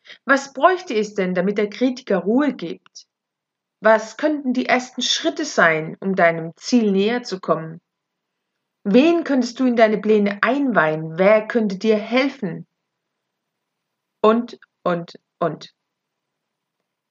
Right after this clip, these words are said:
Dies ist eine gängige Methode, um deine Ideen zu konkretisieren und zu prüfen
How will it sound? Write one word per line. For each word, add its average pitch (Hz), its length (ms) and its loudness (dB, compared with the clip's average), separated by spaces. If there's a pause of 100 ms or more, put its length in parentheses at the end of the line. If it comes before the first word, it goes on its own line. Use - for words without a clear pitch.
(100)
Dies 311 240 2
ist 269 80 -2
eine 208 200 0
gängige 220 380 0
Methode, 196 720 0
um 208 280 -8 (240)
deine 226 360 2
Ideen 196 640 -2 (220)
zu 254 120 -4
konkretisieren 247 880 0
und 247 140 -12
zu 196 160 -10
prüfen 240 540 -2